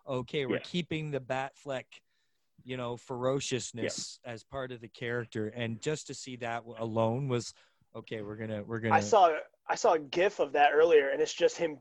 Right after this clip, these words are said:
Speaker 3: beating that guy over and over and over again. It just went
Speaker 2: Yep.
Speaker 3: for minutes. <laughs> I was like, "Holy
Speaker 1: It's great
Speaker 3: cow."
Speaker 1: 'cause there's no, there's nothing special to it. He literally blocks the guy's arm and just starts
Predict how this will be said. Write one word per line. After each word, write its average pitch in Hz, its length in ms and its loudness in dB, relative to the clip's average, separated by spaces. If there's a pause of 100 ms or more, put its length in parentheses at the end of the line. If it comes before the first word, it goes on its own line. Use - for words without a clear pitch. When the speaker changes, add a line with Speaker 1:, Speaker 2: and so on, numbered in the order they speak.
Speaker 3:
beating 170 340 -4
that 156 180 4
guy 143 280 6
over 160 320 6
and 151 80 4
over 147 200 6
and 139 80 -2
over 143 220 2
again. 131 180 -4
It 147 60 -8
just 165 140 -2
went 208 120 6
Speaker 2:
Yep. - 60 -4
Speaker 3:
for 151 60 -2
minutes. 160 600 -2 (240)
<laughs> - 240 -16
I 156 60 -4
was - 200 -14
like, - 160 -20
"Holy 277 180 0
Speaker 1:
It's - 120 -4
great - 180 4
Speaker 3:
cow." 960 120 10
Speaker 1:
'cause 784 120 4 (140)
there's - 180 2
no, 302 380 6
there's 233 160 -2
nothing 269 300 2
special 254 500 -2
to 233 240 0
it. 127 160 -2
He 160 140 -2
literally 233 460 2
blocks 170 520 -4
the 226 80 -10
guy's 214 340 -2
arm 170 420 -2
and 151 220 -8
just 156 400 -10
starts 151 540 -10